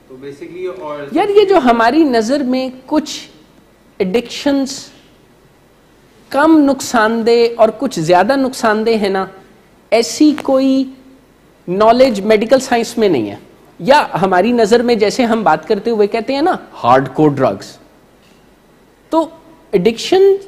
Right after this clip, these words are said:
Speaker 2: psychiatry में या addiction recovery and rehabilitation में ना कोई drug hardcore होती है, ना softcore होती है, ना कोई मिडिल कोर होती है।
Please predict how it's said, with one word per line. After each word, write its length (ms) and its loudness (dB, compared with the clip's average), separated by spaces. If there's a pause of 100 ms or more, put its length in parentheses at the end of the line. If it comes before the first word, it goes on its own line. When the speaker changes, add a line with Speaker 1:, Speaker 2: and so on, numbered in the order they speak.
(200)
Speaker 2:
psychiatry 680 0
में 220 0
या 120 2
addiction 560 0
recovery 460 -2
and 160 -2
rehabilitation 680 -4
में 440 -4 (880)
ना 220 4
कोई 240 2
drug 280 4
hardcore 520 4
होती 340 0
है, 240 0 (440)
ना 140 4
softcore 560 2
होती 320 2
है, 140 6
ना 160 2
कोई 160 2
मिडिल 320 6
कोर 260 8
होती 220 4
है। 200 -12